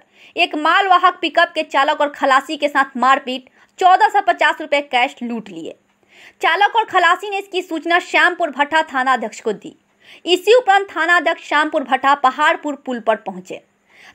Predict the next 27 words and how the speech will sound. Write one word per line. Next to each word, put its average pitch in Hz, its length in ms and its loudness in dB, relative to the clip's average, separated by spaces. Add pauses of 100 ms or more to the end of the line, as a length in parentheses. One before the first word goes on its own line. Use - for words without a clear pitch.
(100)
थाना 330 220 4
अध्यक्ष 392 220 0
के 370 100 0
द्वारा 359 200 4
अपनी 359 200 -2
गाड़ी 285 380 0
का 359 140 2
मल्टी 302 400 -2
कलर 370 260 2
लाइट 302 320 0
को 320 100 2
बंद 302 260 0
कर 277 180 2
दिया, 247 200 0
तभी 302 260 0
अपराधियों 285 580 2
के 359 100 -8
द्वारा 302 140 2
सड़क 294 360 0
के 294 80 0
ऊपर 269 260 2
पिस्टल 339 500 0
तान 330 260 0
कर 302 140 -4
खड़े 220 300 -4
हो 196 160 -8
गए। 143 140 -12